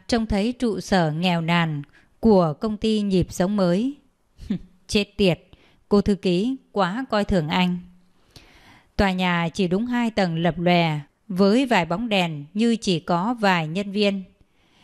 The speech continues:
Theo anh tìm hiểu, công ty chỉ có hai mươi người, một giám đốc và hai mươi nhân viên. Vậy cũng muốn hợp tác, anh bực dọc. Lâm Anh vào quán mì kế, công ty Nhịp Sống Mới rồi ngồi.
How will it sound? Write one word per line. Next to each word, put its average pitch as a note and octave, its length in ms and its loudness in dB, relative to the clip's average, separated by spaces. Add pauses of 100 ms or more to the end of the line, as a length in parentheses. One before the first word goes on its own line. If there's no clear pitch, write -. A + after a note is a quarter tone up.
(120)
Theo A#3+ 160 2
anh A#3 160 0
tìm F#3 180 -2
hiểu, E3 260 2
công G#3+ 200 -2
ty G#3 280 2
chỉ F#3+ 160 -2
có F3 220 0
hai G#3+ 220 2
mươi G#3 140 0
người, F3 400 2 (380)
một F#3 180 4
giám F3+ 240 0
đốc C4 200 -2 (180)
và E3 400 2
hai G3 220 0
mươi G3 160 0
nhân F#3+ 200 0
viên. F#3 320 2 (360)
Vậy F#3 460 -2
cũng A3 160 -2
muốn A3 160 0
hợp A3+ 240 0
tác, A#3 260 -2 (360)
anh G#3 220 -2
bực F3+ 180 0
dọc. - 460 -2 (680)
Lâm G#3 200 2
Anh G3+ 300 -4
vào E3+ 300 0
quán F#3+ 280 -2
mì G3+ 160 2
kế, F#3+ 520 0 (120)
công G#3+ 220 0
ty G#3 360 0
Nhịp F#3+ 280 0
Sống F#3+ 240 -2
Mới G3 220 2
rồi F#3+ 180 0
ngồi. E3 360 2